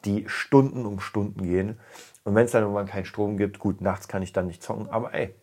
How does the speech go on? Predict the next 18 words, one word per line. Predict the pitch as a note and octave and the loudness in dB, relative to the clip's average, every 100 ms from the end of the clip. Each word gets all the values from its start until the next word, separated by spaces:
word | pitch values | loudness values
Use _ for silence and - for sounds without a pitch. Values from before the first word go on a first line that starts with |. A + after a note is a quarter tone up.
| _ _ - | _ _ 2
dann | A#2+ A2+ | 4 4
mache | A2+ G#2+ | -2 -2
ich | |
das | A2 F#2 | -2 0
wirklich | G#2+ A2+ A#2 A2 | 0 0 -2 0
und | G#2 F#2+ | -2 0
hol | G#2 G#2 | 2 4
die | |
ganzen | G2+ G2 G2 | 4 2 -2
Brettspiele | F#2+ G2 - G2+ F#2+ | -4 -6 -6 -4 0
raus | F#2+ F#2 | 0 0
und | F2 | -2
werd | F#2 F#2+ | -2 -2
erstmal, | F#2 F#2+ F#2+ F#2+ - - - - - | -6 0 2 0 -4 -20 -20 -20 -8
äh, | - F#2 F#2 | 0 0 2
ja, | C3 D3 | 2 0
ein | - - | -4 2
paar | G#2+ A2 A2 | 6 8 6